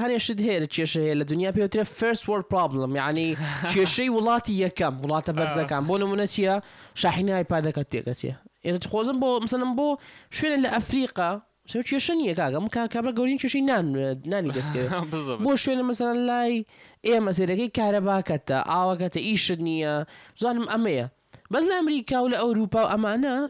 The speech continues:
Speaker 1: کێشەکەیان سێرەکەی، ناڵێم، شەحنی ئایپادەکەیان تێکەچێ. زانم، ئەم کێشەی جێندەرەیە.
Speaker 2: ئا،
Speaker 1: ئەیتر
Speaker 2: بزەبە.
Speaker 1: نازانم، تازەترین ئایفۆنی نییە. ها، مت-، غێر لە دنیاکەی هەموو ئە-، شتە ئەساسی و بنەڕەتیەکانت بۆ دابین کراوە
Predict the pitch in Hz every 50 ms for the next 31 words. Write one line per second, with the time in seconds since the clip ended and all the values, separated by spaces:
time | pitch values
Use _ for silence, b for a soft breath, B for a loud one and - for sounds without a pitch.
0 | - - - 269 269 - 311 - - 330 330 302 - 311 320 294 320 330 311 330
1 | 330 320 320 320 302 285 B B B B B B B B B B B B - -
2 | - - - - - - 247 262 254 196 220 208 190 214 208 190 196 175 196 170
3 | 156 156 - 156 139 156 147 143 - - 147 139 139 143 151 165 - b b b
4 | b b b 294 294 269 226 214 214 220 220 214 - - 214 190 - 214 202 160
5 | 147 190 180 180 185 170 165 165 160 160 151 143 135 131 131 131 139 143 143 -
6 | B B B 156 151 151 151 143 143 233 220 254 233 233 233 226 220 202 190 208
7 | 208 208 214 214 214 208 202 - - - - - - 202 202 202 185 - 220 214
8 | 147 175 185 185 - - 202 196 180 165 151 139 135 135 139 156 190 202 202 -
9 | _ _ _ - 214 277 302 269 262 226 - 220 190 294 339 302 302 214 185 233
10 | 240 247 277 277 269 247 220 - 202 202 185 185 170 175 190 208 226 262 269 277
11 | 311 - - - B B B B B B B B - - - 226 208 202 180 -
12 | - 170 - 220 208 202 208 214 185 196 208 202 202 - 208 190 226 233 240 233
13 | 208 233 233 208 226 226 220 254 277 247 - 233 262 262 233 175 156 165 196